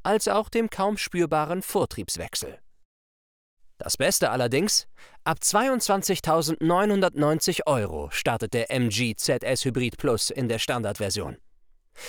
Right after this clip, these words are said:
Selbst die höheren Ausstattungen kosten jeweils nur circa zweitausend Euro mehr. Dafür rufen Konkurrenten deutlich mehr auf. Weitere Z-S-Varianten mit reinen Benzinantrieben sollen später folgen.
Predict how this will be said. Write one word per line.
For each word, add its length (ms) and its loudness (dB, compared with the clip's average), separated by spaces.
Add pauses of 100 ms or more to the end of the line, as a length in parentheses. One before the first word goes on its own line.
(200)
Selbst 320 2
die 120 4
höheren 340 4
Ausstattungen 680 0
kosten 380 -4
jeweils 420 0
nur 160 0
circa 380 0
zweitausend 500 0
Euro 240 2
mehr. 380 0 (720)
Dafür 400 2
rufen 320 2
Konkurrenten 800 2
deutlich 420 2
mehr 300 0
auf. 320 -12 (680)
Weitere 460 2
Z-S-Varianten 1040 0
mit 180 -4
reinen 360 0
Benzinantrieben 800 0
sollen 240 2
später 360 -2
folgen. 380 -12